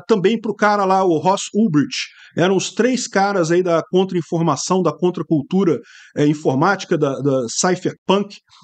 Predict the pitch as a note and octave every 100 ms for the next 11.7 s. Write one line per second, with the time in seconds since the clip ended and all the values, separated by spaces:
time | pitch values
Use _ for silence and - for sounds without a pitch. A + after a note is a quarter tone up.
0 | - - - G3 F3 G#3 F#3+ G#3 - -
1 | C#3+ D#3+ C#3 F#3+ G3+ F3 A3 A#3+ A#3 -
2 | F3 D3+ G3 F#3+ D#3+ E3+ - E3 F3 D3
3 | C3 - - F3+ D#3+ F3 D#3+ C#3+ D#3+ B3
4 | B3+ - - - D#3+ - F3+ F3+ E3 F3+
5 | F#3 D#3+ D#3+ E3+ E3+ C#3+ E3+ - C#3+ -
6 | E3 D#3 D3+ D3+ D3 D3 D3+ D#3+ F#3+ G3
7 | G3+ A3+ A#3 - - - A3+ - G#3 G3+
8 | F#3 A3 G3+ G#3+ A3 G3 G3+ F#3+ F#3+ C#3+
9 | E3+ E3+ - F3+ C#3+ F3 E3+ - - F#3
10 | F#3 G3+ G3 G3 F3 F3 F3+ F#3 F#3+ F#3
11 | - E3+ C#3 C#3+ A#2+ A2+